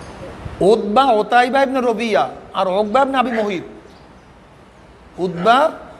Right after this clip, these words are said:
উতাইবা, এই দুইজন হইল রবিয়ার ছেলে, আর উকাইবা হলো আবু মুহিতের ছেলে।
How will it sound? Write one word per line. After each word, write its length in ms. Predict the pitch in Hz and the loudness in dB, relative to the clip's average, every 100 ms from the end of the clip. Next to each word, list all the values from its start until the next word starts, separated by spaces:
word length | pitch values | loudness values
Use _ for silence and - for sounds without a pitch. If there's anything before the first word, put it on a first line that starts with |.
| - - | -20 -12
উতাইবা, 580 | 175 233 233 220 151 120 - - - - - - - - - | -8 0 0 2 -2 -4 -14 -20 -20 -20 -20 -20 -20 -20 -10
এই 140 | 202 214 | -6 -4
দুইজন 420 | 170 214 220 240 | -4 -4 -2 0
হইল 180 | 247 262 302 427 - - - - - 160 - - - | 2 4 4 2 -8 -20 -20 -20 -20 -20 -20 -20 -8
রবিয়ার 420 | 208 214 269 254 | -6 -4 0 0
ছেলে, 400 | - 208 170 127 - - - | -2 -4 -4 -6 -12 -16 -6
আর 140 | 180 | -4
উকাইবা 480 | 185 190 226 233 247 | -2 2 2 2 0
হলো 140 | 254 | 0
আবু 200 | 247 226 | 0 0
মুহিতের 440 | 233 240 247 214 - | -2 -4 -6 -10 -8
ছেলে। 260 | 180 135 | -10 -10